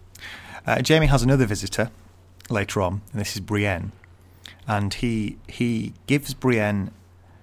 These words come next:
his sword, which Tywin has just given him as a gift. It's this sword of, uh, uh, which was made from melting down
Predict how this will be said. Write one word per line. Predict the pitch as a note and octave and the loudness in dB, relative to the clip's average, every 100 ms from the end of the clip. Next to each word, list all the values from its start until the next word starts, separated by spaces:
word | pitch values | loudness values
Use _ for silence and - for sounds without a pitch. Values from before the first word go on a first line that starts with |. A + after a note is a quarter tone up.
| - - - - - | -20 -20 -20 -18 -10
his | - A2 | -4 -2
sword, | - - A#2+ G#2 G2+ - - | 0 2 4 2 0 -10 -8
which | A#2+ - - - - - - - | -8 -8 -8 -10 -10 -18 -20 -8
Tywin | - A2+ G#2 F#2+ F2+ F2+ | 0 0 2 -2 -4 -6
has | G2 F#2+ | -8 -6
just | F2+ G#2 G2+ | -4 -4 0
given | G#2+ F#2+ | -2 -2
him | F#2 F#2 | -4 -4
as | F2 | -6
a | |
gift. | F#2 F#2+ F2 - | -4 -4 -4 -10
It's | - - | -8 -4
this | A2 - | -4 -2
sword | - A2 G2+ | 2 2 2
of, | G2 | -2
uh, | F#2+ F2+ G2+ - - - - - - - - | -2 0 -2 -4 -20 -20 -20 -20 -20 -14 -8
uh, | - | -4
which | A2 A#2 A2+ | -2 -2 -2
was | G2+ F2+ - | -2 -4 -8
made | A2+ G#2 G#2 G2 - | -4 0 0 -2 -4
from | G2+ G2 | -4 -2
melting | G2 G2 F#2+ F#2+ F#2 | 0 0 -2 -4 -2
down | F#2+ F#2+ F2+ | -2 -2 -2